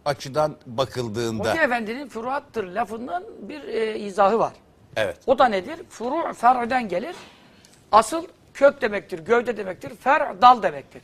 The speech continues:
Speaker 1: İkinci cilt.
Speaker 2: Furuattırdan kastı itikada taalluk etmiyor.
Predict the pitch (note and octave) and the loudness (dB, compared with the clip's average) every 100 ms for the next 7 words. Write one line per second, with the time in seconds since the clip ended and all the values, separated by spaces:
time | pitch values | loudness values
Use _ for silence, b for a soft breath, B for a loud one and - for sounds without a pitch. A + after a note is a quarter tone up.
0 | _ - F#3 F#3 E3 - - B3+ D4 E4 | _ -6 -2 0 0 0 -4 6 8 8
1 | - C4+ A3+ F#3 G#3 F#3+ A#3+ D#4 - F4+ | 4 -6 -6 -2 -2 -2 0 0 0 -6
2 | F4 - A#3 A3+ B3+ B3+ C4 D4 A#3+ B3 | -6 -6 -8 -6 -4 -2 -2 0 0 -2
3 | C4+ C4 B3+ G3+ E3 | -2 -2 -2 -8 -8